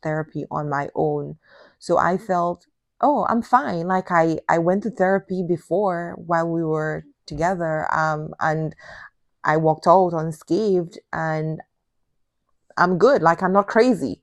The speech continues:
I am not crazy. I have my senses. But when you are now starting to assimilate back into life and dating again, you realize that there are certain things you haven't thought about, you have not really, you have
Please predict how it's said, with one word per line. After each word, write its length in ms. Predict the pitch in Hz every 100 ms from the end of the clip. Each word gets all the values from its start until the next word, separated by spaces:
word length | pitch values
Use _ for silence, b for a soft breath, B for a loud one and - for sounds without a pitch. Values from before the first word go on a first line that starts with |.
| -
I 160 | 175
am 220 | 180 175
not 240 | 175 185 -
crazy. 400 | 202 220 175 160
I 80 | 160
have 160 | 165
my 160 | 160 165
senses. 560 | - 220 220 - - B B B B B B
But 240 | 165 180 165
when 280 | 180 190 190
you 440 | 196 190 190 - _ _ -
are 160 | 170 175
now 260 | 175 170
starting 440 | 165 - 175 180 170
to 100 | 170
assimilate 560 | 160 - 175 160 151
back 300 | 165 165 -
into 520 | 165 165 - 160 151
life 460 | 156 165 185 180 170 156
and 500 | 151 151 147 147 -
dating 420 | 170 208 202 156
again, 320 | 147 151 156
you 140 | 156
realize 480 | 156 156 151 156 151
that 320 | 151 147 151 b b b b
there 160 | 165 170
are 80 | 170
certain 320 | - 170 156
things 680 | 156 156 151 156 156 - _ _ _
you 180 | 160 170
haven't 440 | - 175 202 196
thought 240 | 160 147 156
about, 480 | 143 143 143 -
you 60 | 156
have 240 | 151 160
not 220 | 156 156 143
really, 760 | 151 156 160 147 147 143 139 b b b b b _ _ _ _ _
you 140 | 180 202
have 260 | 202 190